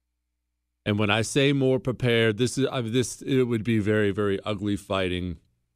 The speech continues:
If you're going to root people out of underground bunkers, they would do things like fire flamethrowers into there, burn people alive. You had some of these Jewish fighters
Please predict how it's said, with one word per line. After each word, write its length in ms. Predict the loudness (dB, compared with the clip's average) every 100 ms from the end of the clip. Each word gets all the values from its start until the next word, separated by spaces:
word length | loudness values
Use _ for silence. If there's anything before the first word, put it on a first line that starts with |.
| _ _ _ _ _ _ -6
If 200 | -4 0
you're 200 | 0 2
going 280 | 2 2 2
to 80 |
root 300 | 2 0 0
people 360 | 0 -2 0 0
out 140 | 0
of 100 | 0
underground 640 | -2 -2 -2 -2 -2 -2 -4
bunkers, 720 | -4 -6 -6 -6 -6 -8 -16 _ _ _ _ _ _ _ _ _ _
they 160 | 0 2
would 200 | 2 0
do 240 | 0 0
things 680 | 0 0 0 0 -2 -6 -4
like 240 | -4 -4
fire 500 | -6 -4 0 2 0
flamethrowers 1080 | -4 -6 -6 -4 -4 -6 -4 -2 -2 -2 -4
into 240 | -4 -4 -2
there, 240 | -2 -2
burn 280 | -2 -4 -4
people 400 | -4 -6 -4 -6
alive. 540 | -4 -4 -2 -4 -6 _ _ _ _ _ _ _ _ _ _ _ _ _ _ _ _ _ _ _ _ _ _ _ _
You 140 | -2 0
had 120 | 0
some 260 | 0 0
of 60 | 0
these 220 | -2 -4
Jewish 360 | -4 -2 -2 0
fighters 540 | 2 2 2 -2 -4